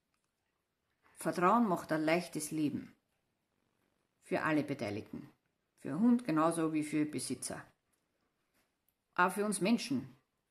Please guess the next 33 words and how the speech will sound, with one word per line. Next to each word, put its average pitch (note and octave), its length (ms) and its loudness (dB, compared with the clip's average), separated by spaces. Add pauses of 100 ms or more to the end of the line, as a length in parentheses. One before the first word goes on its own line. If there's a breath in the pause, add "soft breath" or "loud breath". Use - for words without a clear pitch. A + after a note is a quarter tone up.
(220)
Wenn D#3 160 -2
wir E3 80 2
uns E3 160 2
gegenseitig F3 340 0
vertrauen F3 360 2
können, A#3 240 2
haben F3 100 0
wir D#3+ 100 2
ein - 60 -8
gutes, B3 320 -2
schönes F#3 360 0
Leben. - 300 -4 (640 soft breath)
Führen C4 380 8
bedeutet E3+ 460 6
aber - 240 4
auch, D#3+ 260 6
Verantwortung C3 720 4
zu C3 140 -2
übernehmen. G#2 540 0 (1080 soft breath)
Ja, D3 200 -2 (100)
für C3 120 4
sich - 540 4 (1000)
und G#3 160 4
für A3 160 4
die, A3+ 520 6 (580)
für F#3 140 0
die G3+ 140 0
wir G#3 100 4
verantwortlich G#3 600 6
sind. - 280 -2
Für C3 200 -2
unsere C#3 340 2
Hunde, A3 380 6